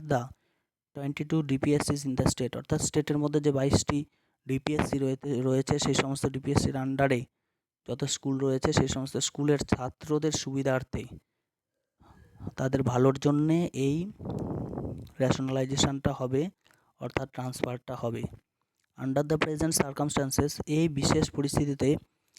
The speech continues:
I am directed to request you to please take necessary action for inter-district rational-, rationalization of the primary school teachers under your jurisdiction as per extant rules and provisions। নিয়ম অনুযায়ী,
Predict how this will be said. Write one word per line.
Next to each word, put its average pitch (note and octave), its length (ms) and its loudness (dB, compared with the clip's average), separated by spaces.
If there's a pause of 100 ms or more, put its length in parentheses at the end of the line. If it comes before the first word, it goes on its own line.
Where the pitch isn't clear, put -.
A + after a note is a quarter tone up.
(240)
I - 80 4
am D3 140 4
directed D3 360 -2 (120)
to D3+ 80 4 (400)
request C#3 420 2
you D3+ 160 2
to D3 140 0
please C#3 280 0
take C#3 220 -4
necessary C3+ 340 4 (100)
action C#3+ 240 0 (100)
for C3+ 120 -2 (140)
inter-district C#3+ 680 -4 (480)
rational-, C#3+ 460 0 (220)
rationalization D3 680 0 (640)
of B2+ 60 -4 (100)
the C#3+ 140 0
primary C3+ 400 0
school C#3 200 -2
teachers D3 320 2 (100)
under C3+ 200 0 (140)
your D3+ 120 8 (100)
jurisdiction C#3 640 0 (220)
as C#3 100 -2 (160)
per C#3 140 -4 (640)
extant - 440 -2 (100)
rules C#3 300 4
and C3+ 160 -2
provisions। B2+ 400 -2 (120)
নিয়ম C#3 240 -2
অনুযায়ী, D3 300 0